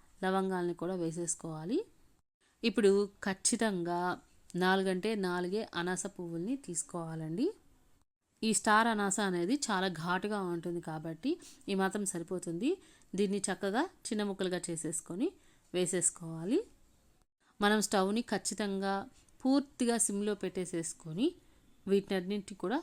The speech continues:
ఫ్రై చేసుకోవాలండి. అందుకోసమే మందపాటి గిన్నెను పెట్టుకున్నట్లయితే ఇవి మాడిపోకుండా ఉంటాయి. ఇప్పుడు ఐదారు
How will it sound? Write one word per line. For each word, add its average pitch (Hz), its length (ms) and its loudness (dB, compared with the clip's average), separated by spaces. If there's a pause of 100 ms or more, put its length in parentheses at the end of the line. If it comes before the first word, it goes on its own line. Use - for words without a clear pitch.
ఫ్రై 175 140 0 (120)
చేసుకోవాలండి. 165 800 -4 (920)
అందుకోసమే 214 540 0 (100)
మందపాటి 208 520 0
గిన్నెను 185 300 0
పెట్టుకున్నట్లయితే 170 600 -4 (420)
ఇవి 196 160 2 (180)
మాడిపోకుండా 175 640 -2 (100)
ఉంటాయి. 165 340 -4 (1000)
ఇప్పుడు 214 280 4 (420)
ఐదారు 208 280 6